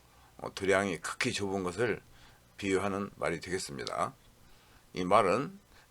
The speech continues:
예, 사마천 사기, 범저 채택 열 전에, 예, 기록이 있습니다.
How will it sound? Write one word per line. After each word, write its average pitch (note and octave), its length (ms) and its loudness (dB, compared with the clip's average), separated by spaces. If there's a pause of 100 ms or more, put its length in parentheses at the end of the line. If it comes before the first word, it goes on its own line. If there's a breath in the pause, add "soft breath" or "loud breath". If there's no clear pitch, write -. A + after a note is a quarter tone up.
예, C2+ 100 -6
사마천 C#3+ 420 2
사기, B2 520 -2 (600 soft breath)
범저 A#2+ 800 8 (100)
채택 E3 440 0
열 G2+ 160 4
전에, F#2 420 2 (320 soft breath)
예, B1 320 -2
기록이 F#2+ 360 2
있습니다. D#2 540 -4